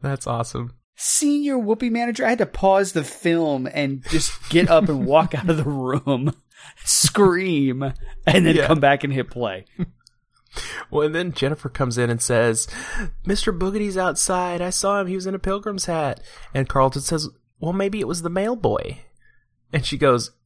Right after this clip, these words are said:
Speaker 1: "In a pilgrim's hat?" And he says, "Well, this is New England." <laughs> And case in point, the Witherspoons all wear period dress all the time, apparently. And also, Ari cannot wait to test these dribble glasses, the newest in dribble glass technology.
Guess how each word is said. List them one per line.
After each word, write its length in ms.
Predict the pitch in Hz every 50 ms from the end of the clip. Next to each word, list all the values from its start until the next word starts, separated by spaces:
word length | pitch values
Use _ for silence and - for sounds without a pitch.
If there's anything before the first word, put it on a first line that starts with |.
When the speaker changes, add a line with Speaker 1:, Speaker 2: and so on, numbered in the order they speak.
| _ _ -
Speaker 1:
"In 160 | 196 180 147
a 100 | 117 107
pilgrim's 540 | - - - 190 180 - - 185 180 - -
hat?" 420 | - 185 185 185 185 180 - - -
And 80 | 127 120
he 80 | 135
says, 280 | 135 - 117 117 110 -
"Well, 320 | 117 120 127 135 220 226 - -
this 220 | - 117 - -
is 160 | 117 117 120
New 120 | 165 175 180
England." 420 | 175 156 123 - - - - - -
<laughs> 40 | - - - - - 359 - - - - - - - 370 - - - 381 - - - 359
And 240 | 226 185 156 156 -
case 240 | - 190 190 -
in 80 | 170 143
point, 220 | - - 139 127 123
the 80 | 143
Witherspoons 600 | 131 143 160 160 160 139 - - 131 123 117 113 -
all 240 | - 117 131 127 120
wear 160 | 123 120 113
period 380 | - - - 120 113 110 110 107
dress 400 | - - 110 110 107 - - - - _ _ _ -
all 240 | 139 123 117 127
the 120 | 117 120 113
time, 360 | - - 113 110 110 107 110
apparently. 560 | 110 - - 107 107 107 - - 113 107 110 - _ _ _ _
And 220 | - 156 147 139 131 - -
also, 480 | 156 165 190 - - 190 147 131 113 -
Ari 480 | 127 135 151 175 180 151 120 113 113 - - - _ - - -
cannot 600 | - - 185 180 180 165 147 127 113 - - 82
wait 460 | 120 123 127 131 139 151 135 - -
to 160 | - - - -
test 320 | - - 113 - - -
these 180 | 110 110 107 107
dribble 360 | - 117 117 113 104 110 107
glasses, 580 | 110 117 113 110 113 - - - 120 120 -
the 140 | - 117 120
newest 520 | 113 113 117 123 127 127 120 110 - - -
in 120 | 110 107
dribble 260 | 104 - 110 - -
glass 300 | 104 87 92 104 110 -
technology. 680 | - - - - 98 85 90 87 69 - 92 69 69